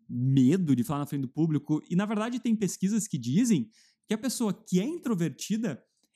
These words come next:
ela fala melhor em público do que a pessoa extrovertida. E isso influi-, é influenciado pela maneira de pensar, que o introvertido,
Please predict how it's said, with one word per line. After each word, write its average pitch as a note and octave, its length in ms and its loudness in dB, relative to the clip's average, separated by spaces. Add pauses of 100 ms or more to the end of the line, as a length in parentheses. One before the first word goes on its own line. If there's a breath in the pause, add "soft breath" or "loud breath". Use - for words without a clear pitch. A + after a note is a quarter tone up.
(120)
ela F#3+ 200 -4
fala A#3+ 240 -6
melhor A3+ 340 2
em C4 80 0
público A#3 380 2
do A3+ 80 0
que B3+ 80 -4
a A#3+ 40 -4
pessoa B3 240 -4
extrovertida. A#3 600 -2
E D#3 140 0
isso A3 360 -4
influi-, G#3+ 540 0
é F3 80 -2
influenciado G3 460 -2
pela G#3+ 160 -6
maneira G#3 240 0
de G3 80 -2
pensar, G#3 440 -2
que F3+ 120 -4
o - 20 2
introvertido, F3 720 0